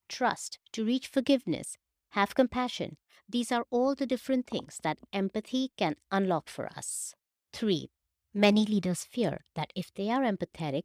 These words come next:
then people will walk all over them. And what Rob wants to point out is that we can support our team, our direct reports, and our coworkers empathetically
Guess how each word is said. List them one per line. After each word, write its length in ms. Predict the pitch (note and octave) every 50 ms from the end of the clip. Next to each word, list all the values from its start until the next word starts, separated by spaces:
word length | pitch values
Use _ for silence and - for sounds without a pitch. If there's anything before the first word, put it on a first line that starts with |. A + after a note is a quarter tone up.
| _ -
then 160 | - E3+ F3
people 400 | - - G3+ G3 - - A3 G#3 G3
will 140 | G3 F3
walk 240 | D#3 E3 E3 D#3 - - -
all 160 | D3+ D3+ D3+ - -
over 260 | E3 D#3 D3 D3 C#3+
them. 360 | C#3+ - C3 B2+ A#2+ B2+ C3+ _ _ _ _ _ _ _ -
And 160 | G#3+ G#3+ G#3+ A3
what 240 | A3 G#3 - -
Rob 200 | F#3 F#3+ G3+ A3 - -
wants 220 | A#3+ A#3 A3 -
to 100 | - B3
point 320 | - - - A#3 A#3 A3 - -
out 260 | A3 G#3+ A#3+ C4 - -
is 160 | - F#3+ - -
that 200 | - F#3 F3+ F3+ - -
we 280 | F#3 E3+ F3 G3 G#3+ A#3 - -
can 200 | - G#3 G3 G3
support 360 | - - - - F3 E3+ - -
our 180 | E3+ E3 F3+ G#3+
team, 340 | - - - F#3 D#3 D3 C#3+ -
our 220 | - E3+ D#3+ D#3+ D#3+
direct 400 | D#3 - E3 D#3 E3+ F#3+ - -
reports, 600 | G3 - - - - D3 C3 C#3+ - - - - - _ _ _ _ _ _ -
and 280 | G#3 G#3 A3+ B3+ B3+ -
our 240 | - F#3 F3 D#3+ D#3+
coworkers 840 | - - - F3 D#3+ D3+ D3 D3 C#3+ - - D3+ D3 C#3+ - - - -
empathetically 920 | F3 E3+ - F3 E3 - - - C3+ - - - - G#3+ A3 B3 C4